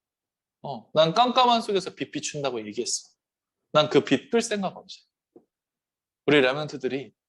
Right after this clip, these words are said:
어디에 있든지 정말 교회를 살리고 경기 북부 전도학교를 살릴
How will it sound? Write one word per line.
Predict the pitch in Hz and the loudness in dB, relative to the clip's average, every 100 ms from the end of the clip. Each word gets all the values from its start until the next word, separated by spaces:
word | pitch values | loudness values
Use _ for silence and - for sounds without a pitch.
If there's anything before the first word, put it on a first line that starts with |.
| _ _ _ _ - | _ _ _ _ 0
어디에 | 151 175 196 196 | 4 4 4 0
있든지 | 120 - 110 - 107 _ _ - _ _ _ _ _ _ | -2 -8 -14 -16 -18 _ _ -20 _ _ _ _ _ _
정말 | - - 175 180 | -6 2 4 2
교회를 | 185 143 160 165 | 4 4 6 4
살리고 | 160 156 139 139 135 | 0 -4 -4 -4 -4
경기 | 123 147 139 | -4 -2 -4
북부 | - - 98 | -6 -12 -8
전도학교를 | 117 123 127 127 120 | -2 0 0 0 0
살릴 | - 160 143 135 | -2 -4 -4 -4